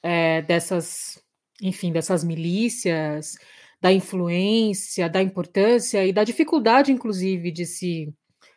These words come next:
lidar com elas, é que, de alguma maneira, uma parte da população acredita que realmente elas são eficientes. Ou eu tô enganada? Jaque,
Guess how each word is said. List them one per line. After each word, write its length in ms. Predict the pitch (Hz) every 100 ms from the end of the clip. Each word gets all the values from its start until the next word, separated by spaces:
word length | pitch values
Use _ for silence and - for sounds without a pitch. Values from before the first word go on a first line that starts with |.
| _ _
lidar 440 | 165 165 165 165 170
com 200 | 170 160
elas, 360 | 170 208 240
é 80 | 294
que, 340 | 294 370 349
de 100 | 294
alguma 260 | 294 262 269
maneira, 680 | 262 226 196 196 233 262 294 _ _ _ -
uma 340 | 202 208 175 -
parte 340 | 196 185 247 -
da 100 | 208
população 680 | 196 190 175 165 - 160 165
acredita 480 | 170 175 170 165
que 120 | 160 170
realmente 460 | 165 156 156 -
elas 240 | 196 202 190
são 680 | - 165 160 180 196 190 -
eficientes. 1000 | 180 190 - 294 277 160 - 156 151 -
Ou 200 | 170 185
eu 80 | 180
tô 140 | 180 175
enganada? 600 | 165 160 151 143 139 147
Jaque, 480 | 202 190 - -